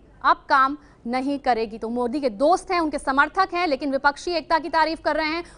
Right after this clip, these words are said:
उपचुनाव ने एक और सबक दिया है कि किसी राजनीतिक पार्टी या नेता की श्रद्धांजलि नहीं लिखी जानी चाहिए। लालू प्रसाद यादव और आरजेडी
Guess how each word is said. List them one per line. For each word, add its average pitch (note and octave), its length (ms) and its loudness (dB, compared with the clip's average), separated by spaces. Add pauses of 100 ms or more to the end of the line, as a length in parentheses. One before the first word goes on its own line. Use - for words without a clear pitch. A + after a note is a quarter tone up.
उपचुनाव G4 500 6
ने G4+ 180 0
एक E4 220 0
और E4+ 180 8
सबक F4+ 300 2
दिया F4 220 2
है F4+ 160 2 (320)
कि F4 100 2
किसी F#4+ 360 2
राजनीतिक F4+ 540 4
पार्टी D#4 320 4
या F4 140 2
नेता C#4+ 360 4
की E4+ 220 -6 (140)
श्रद्धांजलि C#4+ 800 0 (440)
नहीं C#4 280 0
लिखी F#4 220 -2
जानी D#4+ 260 2
चाहिए। A3 340 -4 (1200)
लालू E4 280 8
प्रसाद G4+ 400 4
यादव F#4 420 4
और D4 240 4
आरजेडी D#4 580 2